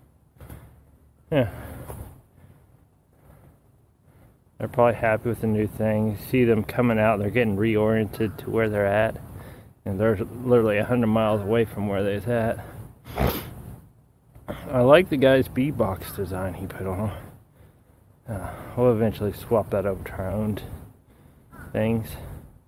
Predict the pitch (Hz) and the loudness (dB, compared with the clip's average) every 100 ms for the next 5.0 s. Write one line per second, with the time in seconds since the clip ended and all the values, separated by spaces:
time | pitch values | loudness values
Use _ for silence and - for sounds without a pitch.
0 | - - - - - - - - - - | -20 -20 -20 -20 -20 -20 -20 -12 -8 -6
1 | 107 113 113 - - 143 120 - 78 - | -6 -6 -10 -10 -8 -6 -8 -10 -14 -18
2 | - - - - - - - - - 143 | -20 -20 -20 -20 -20 -18 -18 -6 4 4
3 | 123 120 117 123 120 107 104 101 117 113 | 6 4 6 8 8 6 2 2 0 0
4 | - 107 104 - - - - - 85 107 | 2 4 4 2 -2 -10 -10 -6 -4 -6